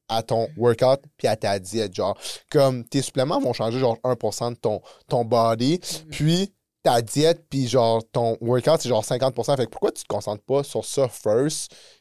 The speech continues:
Speaker 1: Puis ensuite,
Speaker 2: D'accord.
Speaker 1: pour vrai, là, les seuls fucking suppléments que t'as besoin, hey, il faut que j'arrête de sacrer, là. Les seuls suppléments que t'as besoin, à mon avis, là, c'est quand t'es débutant, mettons, puis que tout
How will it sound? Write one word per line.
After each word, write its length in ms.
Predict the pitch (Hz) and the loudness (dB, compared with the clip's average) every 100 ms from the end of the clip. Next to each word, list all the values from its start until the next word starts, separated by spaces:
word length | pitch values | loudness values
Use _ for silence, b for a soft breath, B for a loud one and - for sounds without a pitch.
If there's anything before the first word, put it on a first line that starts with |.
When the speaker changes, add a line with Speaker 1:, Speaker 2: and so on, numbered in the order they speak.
| _ | _
Speaker 1:
Puis 140 | 180 - | -10 -2
ensuite, 340 | 135 147 175 | 0 2 0
Speaker 2:
D'accord. 120 | 143 143 | 0 4
Speaker 1:
pour 160 | 160 | 4
vrai, 120 | 170 220 | 6 4
là, 100 | 202 | 2
les 120 | 143 | 0
seuls 240 | - 185 | 2 0
fucking 480 | - - 147 147 151 | 0 -2 -2 0 -4
suppléments 320 | - 120 123 | -4 -4 -4
que 60 | 123 | -2
t'as 100 | 107 | -4
besoin, 240 | 101 117 - | -2 -4 -4
hey, 140 | 110 | -4
il 60 | 101 | -4
faut 140 | 127 | -6
que 60 | 120 | -2
j'arrête 200 | 107 113 | -2 0
de 60 | |
sacrer, 400 | 101 92 - 113 | -2 -6 -8 -10
là. 120 | 110 120 _ B B B | -12 -14 _ B B B
Les 140 | 135 | -2
seuls 180 | 139 208 | 2 2
suppléments 320 | - 143 135 | 2 0 0
que 80 | 151 | 2
t'as 120 | 151 | 0
besoin, 480 | 135 113 107 113 120 b b b b - | 2 0 0 -2 -4 b b b b -4
à 140 | 120 | -2
mon 260 | 131 175 143 | 0 0 0
avis, 380 | 107 98 107 | -4 -6 -8
là, 180 | 113 117 113 _ _ _ | -4 -6 -8 _ _ _
c'est 260 | - 135 - - _ - | -6 -4 -4 -8 _ -2
quand 100 | 151 | -2
t'es 160 | 139 | -2
débutant, 400 | 117 113 - 104 | -4 -6 -4 -6
mettons, 380 | 104 104 98 98 | -6 -8 -8 -8
puis 160 | 107 98 | -12 -8
que 160 | 101 | -8
tout 180 | - | -6